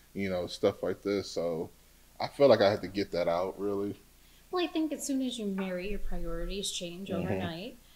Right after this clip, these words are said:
Speaker 2: and you start to, you know, uh,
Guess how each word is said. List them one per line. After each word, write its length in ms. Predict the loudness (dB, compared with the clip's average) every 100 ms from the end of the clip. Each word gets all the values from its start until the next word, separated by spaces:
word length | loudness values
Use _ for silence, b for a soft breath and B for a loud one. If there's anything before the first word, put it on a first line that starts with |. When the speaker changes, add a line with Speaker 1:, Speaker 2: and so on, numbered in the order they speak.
| b -10
Speaker 2:
and 400 | -6 -6 -6 -6
you 160 | -6
start 380 | -4 -4 -4 -4
to, 580 | -4 -2 0 0 -2 -6 -12 -8
you 220 | -4 -2
know, 460 | -2 -2 -6 -8
uh, 100 | -6